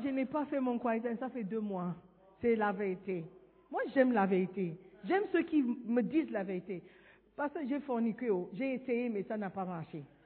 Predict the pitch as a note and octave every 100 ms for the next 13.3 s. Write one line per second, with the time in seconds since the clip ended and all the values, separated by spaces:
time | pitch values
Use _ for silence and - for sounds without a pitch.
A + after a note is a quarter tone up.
0 | _ _ _ _ E3+ C#4 C4+ A#3+ A#3 A#3
1 | E3 - - - _ _ _ _ _ _
2 | _ - C4+ C#4 C#4+ A#3+ G3+ C#4+ G#3+ -
3 | - - - _ _ _ _ _ _ _
4 | _ - C#4 B3 B3+ B3 G3 F#3 A3+ F3+
5 | - C4 B3 - - G4 G4 - A3 G#3
6 | F#3+ B3 F#3 E3 - _ _ _ _ -
7 | _ _ _ _ D4 E4+ G4 D#4 - G#4
8 | A#4+ - D4 B3+ D#4+ D#4 C#4 D#4+ D4 -
9 | A4+ G4 E4 F4+ D#4 A#3 D4+ - A3 G#3
10 | B3+ F3 - - - - - - - -
11 | - - - - - E4+ C4+ A#4+ A#4 C5+
12 | G#4+ D#4+ D4+ F#4 C4+ G4 G#4+ F4+ E4 D#4
13 | D4+ A#4 D4